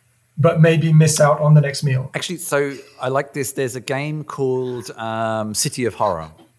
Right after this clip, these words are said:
Speaker 2: which I think, I think it's called City of Horror, maybe something like that, or Last Night on Earth. I don't know. Anyway, one of these zombie games where it's a cooperative game and you're trying to survive until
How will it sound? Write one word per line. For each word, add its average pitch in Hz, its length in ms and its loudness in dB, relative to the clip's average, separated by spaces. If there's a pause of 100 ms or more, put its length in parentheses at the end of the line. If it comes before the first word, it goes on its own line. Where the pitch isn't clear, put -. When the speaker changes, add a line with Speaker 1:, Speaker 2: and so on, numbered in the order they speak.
(120)
Speaker 2:
which - 480 -8
I - 40 -20
think, 82 300 -12 (140)
I - 40 -12
think 113 100 -8
it's - 80 -12
called 98 160 -10
City 208 160 -12
of - 80 -12
Horror, 80 260 -4 (560)
maybe 92 240 -8
something 135 220 -6
like 92 160 -6
that, - 200 -16 (520)
or 110 120 -4
Last 120 300 -2
Night 110 140 -8
on 95 120 -12
Earth. 80 240 -14 (160)
I 107 120 -6
don't 95 140 -10
know. 78 120 -14
Anyway, 90 320 -6
one 147 220 -4
of 139 80 -6
these 120 160 -6
zombie 95 240 -8
games 85 360 -10
where 104 400 -2 (200)
it's - 180 -12
a 113 60 -8
cooperative 147 420 -4
game 85 420 -6 (600)
and 95 480 -8
you're 98 320 -4
trying 123 300 -2
to 151 120 -10
survive 107 640 -6
until 95 1040 -8